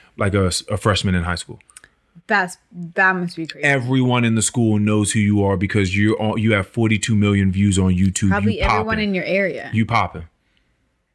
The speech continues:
Speaker 2: Hmm.
Speaker 1: You are the celebrity of the school. F-, star quarterback? Fuck him.
Speaker 2: Do you know me?
Speaker 1: Yeah.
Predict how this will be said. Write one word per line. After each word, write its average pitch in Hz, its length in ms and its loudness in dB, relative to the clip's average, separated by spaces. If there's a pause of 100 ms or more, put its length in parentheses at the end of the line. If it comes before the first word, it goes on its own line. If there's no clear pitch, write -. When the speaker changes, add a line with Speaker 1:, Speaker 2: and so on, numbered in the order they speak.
(400)
Speaker 2:
Hmm. 175 520 -6 (600)
Speaker 1:
You 120 180 0
are 123 100 2
the 110 120 0
celebrity 110 500 0
of 104 100 0
the 98 60 0
school. - 220 -6
F-, 104 120 -16 (1000)
star 143 340 -2
quarterback? 185 560 0 (140)
Fuck 190 240 0
him. 92 180 0 (440)
Speaker 2:
Do 180 100 -2
you 202 80 0
know 196 140 -2
me? 214 320 -2 (280)
Speaker 1:
Yeah. 160 240 2